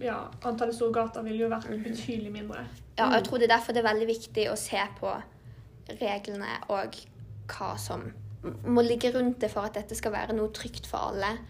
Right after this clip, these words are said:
Speaker 2: Og det skal, det å være surrogatmor, det skal ikke, det skal ikke være en byrde, men det skal være noe man, på en måte man gir.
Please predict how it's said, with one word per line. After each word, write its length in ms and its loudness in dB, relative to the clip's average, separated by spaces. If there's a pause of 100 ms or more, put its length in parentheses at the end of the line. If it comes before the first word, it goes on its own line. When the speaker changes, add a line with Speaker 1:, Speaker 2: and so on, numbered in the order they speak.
(340)
Speaker 2:
Og 280 6
det 100 0
skal, 320 0 (540)
det 140 4
å 40 2
være 180 2
surrogatmor, 800 -2
det 100 -2
skal 160 -2
ikke, 260 -6 (600)
det 100 -2
skal 140 -6
ikke 100 -8
være 120 -2
en 120 -4
byrde, 320 -4
men 120 -2
det 80 -6
skal 160 -6
være 180 -4
noe 160 -4
man, 240 -6
på 100 -18
en 60 -6
måte 180 -8
man 180 -4
gir. 260 -8